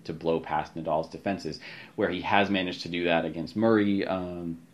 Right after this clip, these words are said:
this past week and Djokovic multiple times in the past. So it's the contrast in styles that, that gives rise to the variance, but there's a lot of work to be done before we can establish that.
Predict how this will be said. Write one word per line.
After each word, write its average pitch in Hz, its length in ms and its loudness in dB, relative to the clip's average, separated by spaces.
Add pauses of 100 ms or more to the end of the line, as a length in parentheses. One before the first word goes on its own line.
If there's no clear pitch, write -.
(140)
this 104 140 -6
past 90 340 0
week 87 220 -2
and 87 120 -4
Djokovic 85 460 0
multiple 82 300 -2
times 82 300 -6
in 85 60 -6
the 80 60 -4
past. 85 420 -6
So 98 200 0 (360)
it's 127 160 -2
the - 80 -2
contrast 110 580 4
in 92 100 -2
styles 85 540 -2
that, 82 300 -2
that 85 160 -8
gives 87 260 -2
rise 82 320 0
to 90 60 -6
the 85 80 -2
variance, 85 540 -2 (180)
but 90 200 -4 (380)
there's 95 140 -6
a 98 40 0
lot 101 240 6
of 87 240 -2
work 90 280 -2
to 95 60 -2
be 92 100 0
done 87 200 -2
before 85 280 -2
we 78 100 -2
can 85 160 -6
establish 95 480 -2
that. 95 320 4